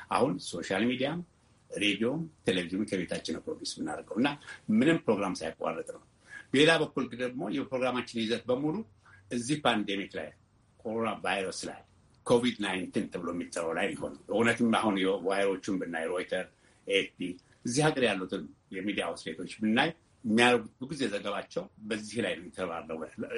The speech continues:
ያሉት። እኛም እንዲህ ነው የምናደርገው። በእውነትም ደግሞ ይህ መንግስት ብቻውን የጤና ባለሙያዎች ሐኪሞች ብቻቸውን ሳይሆን ሁሉም ህዝብ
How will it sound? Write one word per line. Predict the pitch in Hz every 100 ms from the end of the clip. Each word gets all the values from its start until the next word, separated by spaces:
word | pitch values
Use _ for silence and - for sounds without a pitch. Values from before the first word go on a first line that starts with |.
| 110
ያሉት። | 92 85 82 - _ - -
እኛም | 104 120
እንዲህ | 139 113
ነው | 92
የምናደርገው። | 80 80 78 - - _ - -
በእውነትም | - 127 147 143
ደግሞ | 131 123 120
ይህ | 120 139 139 - - - _ -
መንግስት | 101 117 - 107
ብቻውን | 95 - 110 107 104 104 _ _ _ _ -
የጤና | 110 110 127 117 113
ባለሙያዎች | 107 110 101 104 110 -
ሐኪሞች | 107 95 107 101
ብቻቸውን | 98 - 104 - - 92
ሳይሆን | - 98 123 175 - _ _ _
ሁሉም | - 185 180 165
ህዝብ | 143 139